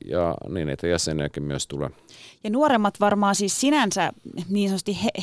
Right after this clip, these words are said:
Speaker 2: helpompi kohde, koska sä olit itekin kuitenkin tosi nuori. Sä sanoit tuossa aiemmin, että, että sulla oli vähän myös ajatuksena, niin kuin, että sä halusit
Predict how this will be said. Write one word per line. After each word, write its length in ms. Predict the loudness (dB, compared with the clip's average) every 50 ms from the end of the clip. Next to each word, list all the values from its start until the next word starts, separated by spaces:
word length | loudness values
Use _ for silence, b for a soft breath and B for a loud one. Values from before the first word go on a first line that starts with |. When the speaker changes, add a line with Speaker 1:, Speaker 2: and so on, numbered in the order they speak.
| 2 4
Speaker 2:
helpompi 520 | 6 6 4 4 4 2 2 2 -2 -2 0
kohde, 360 | 4 4 4 6 4 4 2 0 -2
koska 240 | -2 -4 -2 -2
sä 120 | 0 2 4
olit 180 | 4 2 2
itekin 400 | 0 0 2 0 0 -2 -6 -12 -6
kuitenkin 400 | -2 -2 -2 0 -2 -2 -4 -4 -4
tosi 220 | -4 -2 0 2 2
nuori. 420 | 4 6 6 6 6 4 2 0
Sä 60 | 0
sanoit 240 | 0 2 2 2 0
tuossa 220 | -2 -4 -2 2 2
aiemmin, 440 | 4 4 4 2 2 2 0 0
että, 320 | 0 -2 -4 _ -2 -2 -2 B B B B B B B B B
että 140 | -2 0 2
sulla 160 | 2 4 4
oli 100 | 4 4
vähän 240 | 4 4 4 4 2
myös 220 | 2 2 0 0 2
ajatuksena, 580 | 2 2 2 0 -2 -4 -4 -4 -2 -2 0
niin 240 | 0 0 0 0 0
kuin, 140 | 0 0 0
että 120 | 0 -2
sä 60 | -4
halusit 480 | -2 -2 0 0 0 -2 -2 -4 -6 -10